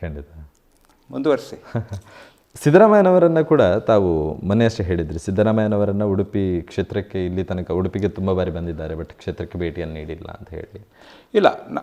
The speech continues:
Speaker 2: ಈಗ ನಾನು ಎಮ್ ಎಲ್ ಎ ಮಂತ್ರಿ ಆಗಿದ್ದಾಗ ನಾಲ್ಕು ಬಾರಿ ಸಿದ್ದರಾಮಯ್ಯನವರು ಉಡುಪಿಗೆ ಬಂದಿದ್ದಾರೆ.
Speaker 1: ಹ್ಮ್.
Speaker 2: ಮತ್ತೆ ನಾಲ್ಕು ಬಾರಿ ನನ್ನ ಮನೆಗೆ ಬಂದಿದ್ದಾರೆ.
Speaker 1: ಹ್ಮ್.
Speaker 2: ಒಂದು ಬಾರಿ ಅವರು ನನ್ನ ಮನೆಯಲ್ಲಿ ವಾಸ್ತವ್ಯ ಕೂಡ ರಾತ್ರಿ ಮಾಡಿದ್ದಾರೆ.
Speaker 1: ಓಕೆ.
Speaker 2: ಅದಕ್ಕಾಗಿ ಅವರಿಗೆ ಕೃತಜ್ಞತೆ.
Speaker 1: ಹ್ಮ್, ಹ್ಮ್.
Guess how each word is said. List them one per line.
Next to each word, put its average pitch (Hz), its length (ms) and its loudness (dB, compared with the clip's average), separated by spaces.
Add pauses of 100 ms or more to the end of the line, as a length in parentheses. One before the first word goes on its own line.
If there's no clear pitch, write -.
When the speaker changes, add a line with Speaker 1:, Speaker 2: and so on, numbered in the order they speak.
(160)
Speaker 2:
ಈಗ 147 200 6
ನಾನು 147 580 8
ಎಮ್ 135 200 6
ಎಲ್ 143 180 6
ಎ 143 80 6
ಮಂತ್ರಿ 131 320 2
ಆಗಿದ್ದಾಗ 117 360 2
ನಾಲ್ಕು 123 480 2
ಬಾರಿ 117 260 -2
ಸಿದ್ದರಾಮಯ್ಯನವರು 110 1040 -8 (120)
ಉಡುಪಿಗೆ 110 300 -6
ಬಂದಿದ್ದಾರೆ. - 400 -12
Speaker 1:
ಹ್ಮ್. 92 200 -8
Speaker 2:
ಮತ್ತೆ 80 140 -6
ನಾಲ್ಕು 131 320 0
ಬಾರಿ 165 180 4
ನನ್ನ 135 180 0
ಮನೆಗೆ 117 220 -2
ಬಂದಿದ್ದಾರೆ. - 680 -12
Speaker 1:
ಹ್ಮ್. 78 180 -6 (100)
Speaker 2:
ಒಂದು 113 180 -4
ಬಾರಿ 143 240 6
ಅವರು 147 160 4
ನನ್ನ 135 140 2
ಮನೆಯಲ್ಲಿ 131 340 0
ವಾಸ್ತವ್ಯ 131 440 2
ಕೂಡ 135 140 -6
ರಾತ್ರಿ 123 360 -4
ಮಾಡಿದ್ದಾರೆ. - 680 -12
Speaker 1:
ಓಕೆ. 80 360 -12
Speaker 2:
ಅದಕ್ಕಾಗಿ 143 480 2
ಅವರಿಗೆ 147 300 0
ಕೃತಜ್ಞತೆ. 120 640 -4
Speaker 1:
ಹ್ಮ್, - 480 -10
ಹ್ಮ್. 80 200 -12